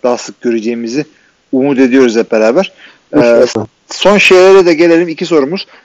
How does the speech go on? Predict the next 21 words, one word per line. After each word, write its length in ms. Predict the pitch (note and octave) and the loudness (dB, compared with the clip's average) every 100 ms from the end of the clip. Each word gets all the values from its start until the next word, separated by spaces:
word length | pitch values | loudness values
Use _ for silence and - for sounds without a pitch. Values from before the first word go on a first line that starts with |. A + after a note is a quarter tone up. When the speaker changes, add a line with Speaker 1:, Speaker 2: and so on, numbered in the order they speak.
| - | -6
Speaker 1:
Green 280 | C#3 A3+ G3 | -2 0 2
Bay'in 220 | F#3 D3 | 0 0
G 200 | C#3 F#3 | 0 0
M'i 140 | G3+ | 2
olsanız 320 | F3 D3+ F3 - | -2 -2 -6 -2
tek 260 | G#3+ G#3 | -2 0
bir 60 | F#3 | 0
hareket 280 | E3+ E3 D#3 | 2 0 -4
yapacaksınız. 500 | C3 C3 A#2+ F3+ E3+ | -2 -4 -4 -6 -4
Nasıl 260 | E3+ D3+ | -4 -2
bir 60 | C3+ | -4
hamle 240 | A#2 A2+ | -4 -8
yaparsınız? 600 | G#2+ A2+ G#2+ D#3+ A3 - _ _ _ _ _ - | -8 -8 -10 -8 -8 -10 _ _ _ _ _ -6
Acaba 420 | D3 A3 A#3 G3+ | -4 0 2 2
onu 240 | G3+ G#3 - G3 G3+ - - - | 2 0 0 2 2 0 -4 -6
Speaker 2:
<laughs> 480 | - - _ _ | -12 -14 _ _
Patriots'ın 680 | D#3 E3 D#3+ F#3 D#3+ E3+ F3 | 2 2 4 2 4 2 4
G 100 | D#3 | 4
M'liğini 460 | E3 E3 E3+ D#3 D#3 | 4 6 4 4 4
oynardın. 520 | D3+ C#3 C3 C3+ C#3+ | 4 4 2 0 -4
Speaker 1:
<laughs> 120 | - | -4